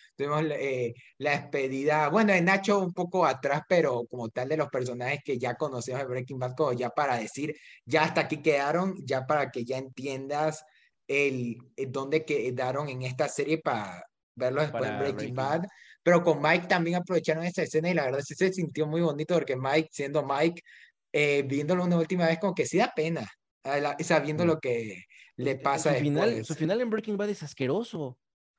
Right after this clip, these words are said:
Speaker 2: O sea, muy bien, muy bien hecho, pero su final es, o sea, ya que vi, antes de que saliera la sexta temporada, me vi Breaking Bad así como un año, tal vez dos.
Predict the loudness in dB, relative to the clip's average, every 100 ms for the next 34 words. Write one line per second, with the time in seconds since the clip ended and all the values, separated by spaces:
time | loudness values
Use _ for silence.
0 | _ -4 2 4 4 4 4 4 2 -2
1 | -2 0 0 0 -4 -6 -4 -4 -6 -8
2 | _ _ _ _ -14 -4 0 2 4 4
3 | 4 2 0 -6 _ -20 -20 _ _ _
4 | _ -6 -4 -4 -4 -2 0 2 0 -4
5 | -6 -6 -4 -2 -2 -4 -4 -4 -6 -6
6 | -4 -4 -4 -10 -18 -18 -18 -18 -20 _
7 | _ _ _ _ -8 -4 -2 -4 -6 -8
8 | -8 -14 -16